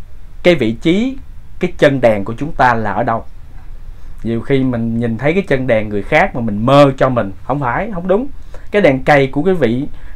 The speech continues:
nó lệch với cái chân đèn, cái chân đèn khác. Cho nên quý vị bỏ vô nó, nó dễ ngã, nó dễ bị trong trên. Quý vị, Chúa cho chúng ta một cái chân đèn thích hợp với cái đèn cầy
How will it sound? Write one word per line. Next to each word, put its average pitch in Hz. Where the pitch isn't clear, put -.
nó 185
lệch 127
với 185
cái 170
chân 160
đèn, 131
cái 196
chân 175
đèn 123
khác. 208
Cho 165
nên 165
quý 165
vị 131
bỏ 135
vô 165
nó, 185
nó 180
dễ 135
ngã, 180
nó 202
dễ 156
bị 120
trong 185
trên. 170
Quý 190
vị, 127
Chúa 196
cho 160
chúng 185
ta 165
một 135
cái 165
chân 170
đèn 117
thích -
hợp 110
với 175
cái 170
đèn 120
cầy 127